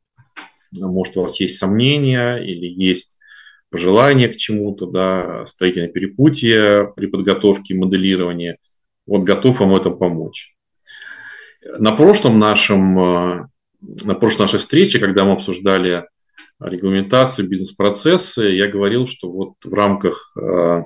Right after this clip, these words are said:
м, в рамках, э, ну,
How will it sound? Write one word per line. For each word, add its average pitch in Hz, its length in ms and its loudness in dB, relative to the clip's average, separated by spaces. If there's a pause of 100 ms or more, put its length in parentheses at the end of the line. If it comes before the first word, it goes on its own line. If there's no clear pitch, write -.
(1400)
м, 87 320 -4 (600)
в - 60 -4
рамках, 101 600 0
э, 55 460 -6 (120)
ну, - 300 2